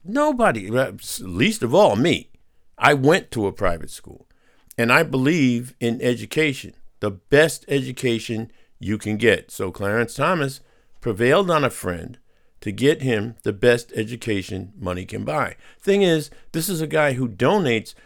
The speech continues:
to all manner of conservative causes. Now, that in and of itself may not be a bad thing either. He may have a,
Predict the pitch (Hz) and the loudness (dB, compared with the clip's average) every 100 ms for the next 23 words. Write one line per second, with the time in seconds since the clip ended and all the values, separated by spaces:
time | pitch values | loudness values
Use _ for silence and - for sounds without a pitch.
0 | - - 151 - 165 202 202 175 175 202 | -20 -2 -2 2 4 6 4 4 4 4
1 | 175 160 - 139 139 160 143 - 135 123 | 2 0 0 0 0 -6 -8 -2 0 0
2 | 131 139 139 - 202 208 113 92 127 123 | -2 -6 -6 -4 0 0 -2 -4 2 2
3 | 101 107 139 151 - 143 143 143 135 135 | 0 -4 -2 -2 0 0 0 -2 -4 -2
4 | 160 143 156 147 156 156 170 160 160 175 | -2 0 -2 0 0 0 -2 -2 0 0
5 | 175 196 196 196 233 254 104 - _ _ | 0 2 2 4 4 4 -2 -8 _ _
6 | - - - 175 190 165 160 135 | -20 -20 -10 -4 -2 2 0 0